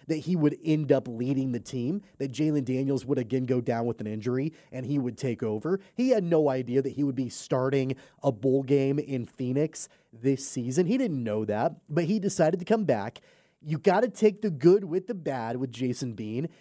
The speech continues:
He's gotta be a guy that, I mean, I heard somebody refer to him as the David McCormick of K U football because he just made these, like, inexplicable decisions,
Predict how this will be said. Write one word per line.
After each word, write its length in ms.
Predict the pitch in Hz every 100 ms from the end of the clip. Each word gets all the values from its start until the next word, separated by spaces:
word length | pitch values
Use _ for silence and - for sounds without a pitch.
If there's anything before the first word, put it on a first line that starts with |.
| _ _
He's 260 | 180 147
gotta 340 | 113 180 208 196
be 220 | 185 180
a 60 |
guy 420 | 147 147 147 151 151
that, 280 | 131 131 135
I 60 | 147
mean, 160 | 139 - -
I 120 | 170
heard 180 | 170 170
somebody 400 | - 160 156 147
refer 380 | 135 - 151 139
to 80 | 117
him 240 | 135 127
as 280 | 117 117 - _ _
the 120 | 131
David 440 | 123 156 156 151 139
McCormick 640 | 127 - 127 127 143 -
of 400 | - 190 143 127
K 220 | - 160
U 240 | 147 143 131
football 580 | 143 135 151 147 170 - - -
because 320 | 156 170 147
he 80 | 156
just 180 | 160 147
made 380 | 139 147 165
these, 240 | 143 139 147
like, 300 | 131 - -
inexplicable 920 | - 170 170 - - 135 147 165 135 135
decisions, 680 | 120 - 131 131 151 156